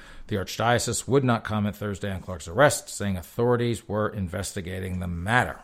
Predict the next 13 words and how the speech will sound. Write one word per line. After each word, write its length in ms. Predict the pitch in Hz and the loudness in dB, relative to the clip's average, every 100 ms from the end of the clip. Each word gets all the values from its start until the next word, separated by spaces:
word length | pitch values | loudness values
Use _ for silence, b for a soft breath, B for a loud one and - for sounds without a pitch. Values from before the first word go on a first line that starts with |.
| - - b b b b _ - | -20 -20 b b b b _ -4
Well, 160 | 98 | -4
yes, 580 | 82 127 - 156 - - - | 2 2 2 -4 -8 -10 -12
<laughs> 80 | - | -10
that's 160 | - | -8
what 120 | - 226 | -6 -8
of 160 | - | -6
course 200 | - - | -8 -10
goes 320 | - - - - | -14 -14 -14 -12
on. 220 | - - - - - - - _ - _ - B B B 220 B B | -12 -16 -16 -20 -20 -20 -20 _ -20 _ -20 B B B -6 B B
But 200 | - 170 | 8 12
not 160 | 160 123 | 12 10
for 100 | 120 | 6
long. 220 | 95 | 4